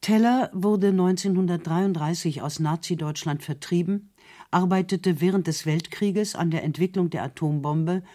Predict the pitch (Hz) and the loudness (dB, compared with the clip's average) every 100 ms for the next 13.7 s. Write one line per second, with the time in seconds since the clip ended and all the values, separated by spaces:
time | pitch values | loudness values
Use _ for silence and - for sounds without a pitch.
0 | - - 170 170 175 156 147 147 214 214 | -20 -2 0 2 2 2 0 0 -2 -2
1 | - 190 175 160 151 151 165 - 160 165 | -4 -2 0 0 0 -2 -2 -2 0 0
2 | 147 135 131 - 90 - 87 95 95 _ | -2 -6 -8 -10 -14 -12 -14 -14 -20 _
3 | _ _ _ _ _ - - _ _ - | _ _ _ _ _ -20 -20 _ _ 2
4 | 196 240 190 160 - 214 - 190 185 175 | 4 4 0 0 -2 -4 -2 0 2 2
5 | 170 202 226 - 190 185 175 160 165 170 | 2 0 0 0 -2 -2 -2 0 0 0
6 | 160 - 170 - 180 175 175 160 175 170 | 0 -2 -4 -4 -4 -2 -2 0 0 -2
7 | - - _ - - 175 180 226 - 196 | -6 -20 _ -4 2 4 2 -2 0 0
8 | 165 175 156 180 185 151 123 123 123 - | 2 0 0 0 0 0 0 -4 -6 -6
9 | - - 135 127 85 98 _ _ _ _ | -8 -6 -4 -4 -4 -10 _ _ _ _
10 | - - - 175 175 180 - 233 - 220 | -20 -20 -4 2 4 2 4 2 2 0
11 | - 180 156 - 220 233 190 175 185 175 | 2 2 2 0 0 2 0 0 0 0
12 | 160 165 196 226 226 233 - 160 175 160 | 2 0 0 0 0 0 -4 -2 0 0
13 | 151 147 165 185 196 202 | -2 0 2 2 2 0